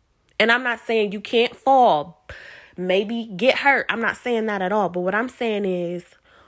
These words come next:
when you've laid a solid foundation, it's very hard to fracture it. I'm not saying, I'm not saying it's the inevitable or it's impossible. I'm not saying any of those things. I'm saying that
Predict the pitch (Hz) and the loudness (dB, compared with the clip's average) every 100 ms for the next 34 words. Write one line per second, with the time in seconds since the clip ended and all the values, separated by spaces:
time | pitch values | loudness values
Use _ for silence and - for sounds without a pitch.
0 | _ 185 185 208 247 226 220 - 185 - | _ -2 -2 -4 -4 -2 -2 -2 -6 -6
1 | 202 196 196 - 202 190 185 202 - 214 | -4 -2 -4 -6 -6 -2 -4 -4 -6 -6
2 | 214 220 _ _ _ _ _ _ _ _ | -8 -12 _ _ _ _ _ _ _ _
3 | _ _ _ _ _ _ _ _ _ _ | _ _ _ _ _ _ _ _ _ _
4 | _ _ _ _ _ _ _ _ _ _ | _ _ _ _ _ _ _ _ _ _
5 | _ - 208 208 202 202 202 196 196 - | _ -4 -2 -2 -4 -4 -4 -8 -8 -10
6 | - 196 196 196 _ _ _ _ _ _ | -10 -8 -8 -12 _ _ _ _ _ _
7 | - 202 226 - - - - - _ _ | -6 -2 -2 -4 -12 -14 -18 -20 _ _
8 | _ _ _ _ _ _ _ _ _ _ | _ _ _ _ _ _ _ _ _ _
9 | _ _ _ _ _ - 185 180 - 202 | _ _ _ _ _ -6 -2 -2 -4 -4
10 | 208 214 220 - - - - _ 175 208 | -2 -2 -6 -12 -20 -20 -20 _ -2 2
11 | 233 247 269 262 262 262 269 - 226 - | 2 0 -2 2 2 2 -2 -4 -4 -2
12 | 285 294 294 285 262 226 208 196 190 190 | 0 2 2 2 2 4 4 4 4 2
13 | 240 247 285 285 285 233 214 - 220 226 | -2 2 2 2 0 -2 2 2 2 -2
14 | - 233 214 208 220 220 220 214 220 185 | -4 -4 -2 -2 -2 -4 -4 -6 -4 -6
15 | 185 202 214 202 190 180 175 165 | -4 -4 -4 -4 -4 -2 -4 -4